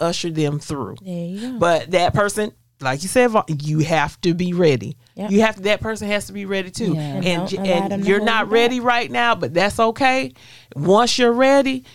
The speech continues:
Speaker 1: you'll make up your mind and say,
Speaker 3: Yep.
Speaker 1: "You know what? Bump this.
Speaker 3: Yep.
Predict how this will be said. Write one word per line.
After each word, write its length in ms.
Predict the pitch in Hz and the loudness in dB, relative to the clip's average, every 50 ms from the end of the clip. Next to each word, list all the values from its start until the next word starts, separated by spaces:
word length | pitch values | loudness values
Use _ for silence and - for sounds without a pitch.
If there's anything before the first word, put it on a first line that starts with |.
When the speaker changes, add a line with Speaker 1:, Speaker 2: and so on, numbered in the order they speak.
| _ - | _ -4
Speaker 1:
you'll 240 | 147 175 262 392 427 | 0 2 2 4 4
make 240 | 415 359 381 403 370 | 4 4 4 4 2
up 140 | 381 359 330 294 | -2 -4 -2 0
your 140 | 311 330 311 | 2 2 4
mind 460 | 311 302 294 302 294 277 247 220 196 | 4 4 4 4 4 4 4 4 4
and 140 | 196 208 - | 2 0 2
say, 200 | - 220 190 - | 2 2 4 4
Speaker 3:
Yep. 80 | - 196 | 2 0
Speaker 1:
"You 100 | 214 240 | 0 2
know 200 | 254 247 262 269 | 4 4 4 4
what? 380 | 277 285 285 285 285 - - _ - - _ _ _ _ _ - 135 131 | 4 4 4 4 2 0 -2 _ -14 -20 _ _ _ _ _ -20 -8 -2
Bump 300 | 160 180 208 233 220 - - | 2 4 4 4 4 2 -2
this. 520 | 185 185 170 139 120 127 135 - - - - 180 | 0 0 2 2 2 0 -4 -6 -10 -16 -16 -10
Speaker 3:
Yep. 240 | 180 202 226 - | -8 -6 -6 -8